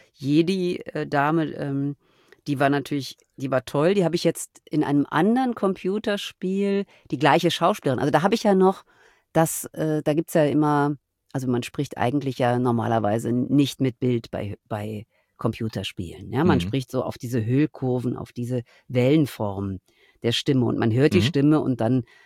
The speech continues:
Speaker 1: hört man sich das an und dann spricht man das nach im gleichen Rhythmus und dann denken die, okay, das hört sich, das ist bestimmt synchron. Und wir denken alle, es ist auf keinen Fall synchron, aber egal.
Speaker 2: <laughs>
Speaker 1: Und das ist so, wie wir das machen, ne, nach bestem Wissen und Gewissen, aber natürlich,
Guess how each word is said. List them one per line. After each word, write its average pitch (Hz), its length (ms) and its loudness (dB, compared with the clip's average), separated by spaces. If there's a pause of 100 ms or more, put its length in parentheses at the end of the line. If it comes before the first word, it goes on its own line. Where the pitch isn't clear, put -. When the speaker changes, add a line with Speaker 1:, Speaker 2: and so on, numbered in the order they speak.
(140)
Speaker 1:
hört 151 180 0
man 156 120 4
sich 131 100 -6
das - 160 -6
an 143 180 0
und 143 80 2
dann 127 80 0
spricht - 300 -6
man 135 80 0
das 123 180 -6 (500)
nach 127 480 4
im 135 180 -2
gleichen 120 300 2
Rhythmus 147 480 2
und 117 80 -4
dann 117 100 0
denken 123 300 0
die, 127 140 -2
okay, 127 220 -4
das 127 220 -6
hört 131 160 -2
sich, 123 160 -14
das 127 140 -4
ist 127 100 -8
bestimmt 175 440 2
synchron. 127 680 -2 (320)
Und - 80 -8
wir 135 80 -4
denken 131 200 -2
alle, 117 120 -6
es - 120 -12
ist 120 120 -6
auf 120 100 -8
keinen 113 240 -8
Fall 123 200 -4
synchron, 123 420 -4
aber 110 180 -4
egal. 123 480 -4
Speaker 2:
<laughs> - 420 0
Speaker 1:
Und 180 200 4
das 175 120 4
ist - 260 -2 (340)
so, 160 380 6
wie 185 140 0
wir 156 120 4
das 131 180 2
machen, 196 560 4
ne, 175 260 4
nach 165 180 0
bestem 143 340 2
Wissen 147 200 0
und 117 120 -2
Gewissen, 156 360 0
aber 131 220 2
natürlich, 147 480 0